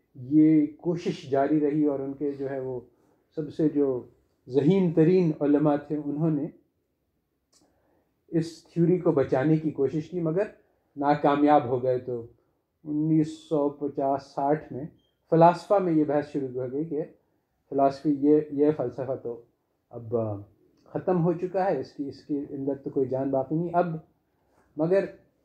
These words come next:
امپیریسزم کہتے ہیں، امپیریسزم کہتے ہیں، امپیریس-، ام-، امپیریکل بات جو ہے وہ جو مشاہدے کی بات ہے، یہ فلا-، فلسفہ ابھی بھی جاری ہے، اور وہ کہتے ہیں کہ بات تو یہ بدیہی ہے،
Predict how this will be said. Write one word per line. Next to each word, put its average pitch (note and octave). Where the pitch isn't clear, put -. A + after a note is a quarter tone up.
امپیریسزم A3
کہتے C3+
ہیں، D3+
امپیریسزم D#3+
کہتے E3
ہیں، D#3
امپیریس-، D#3
ام-، C3+
امپیریکل D3
بات C3
جو B2
ہے C3
وہ B2+
جو A#2+
مشاہدے A#2+
کی A2
بات F#2+
ہے، A2+
یہ F3+
فلا-، E3+
فلسفہ D#3
ابھی A#2
بھی E3+
جاری F3
ہے، C#3+
اور B2+
وہ C3+
کہتے D3+
ہیں F#3+
کہ F3+
بات F#3
تو -
یہ G#3+
بدیہی D3+
ہے، G#2